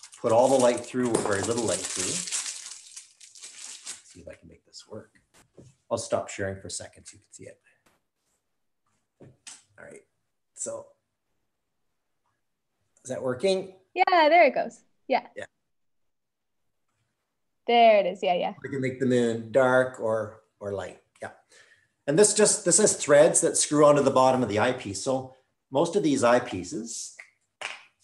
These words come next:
Speaker 1: the barrel, when you take the cap off the barrel, it has threads, whoops,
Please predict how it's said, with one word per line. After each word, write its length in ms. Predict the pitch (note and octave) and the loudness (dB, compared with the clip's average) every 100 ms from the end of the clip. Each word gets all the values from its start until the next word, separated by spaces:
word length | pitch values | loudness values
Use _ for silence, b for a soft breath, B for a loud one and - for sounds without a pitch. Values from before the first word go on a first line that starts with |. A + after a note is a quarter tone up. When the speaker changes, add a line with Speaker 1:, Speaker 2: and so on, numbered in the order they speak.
| _ _ _ _ _ _ - | _ _ _ _ _ _ -10
Speaker 1:
the 60 | |
barrel, 500 | G#2 C3 C#3+ G2 A2+ | 4 6 8 6 2
when 80 | C3+ | -2
you 80 | - | -6
take 200 | C3 B2+ | -8 -8
the 60 | C3+ | -6
cap 320 | B2+ B2 B2 | 0 0 0
off 240 | A2+ A2 | -2 -4
the 60 | G#2 | -4
barrel, 380 | A2+ G#2 F2+ - | 0 0 0 -6
it 80 | |
has 420 | G2 G#2+ G#2 G#2 - | -6 -2 -2 -2 -6
threads, 680 | - A2+ A#2+ E3 - - _ _ _ | -4 -2 -2 -4 -10 -12 _ _ _
whoops, 320 | - - - | -20 -20 -18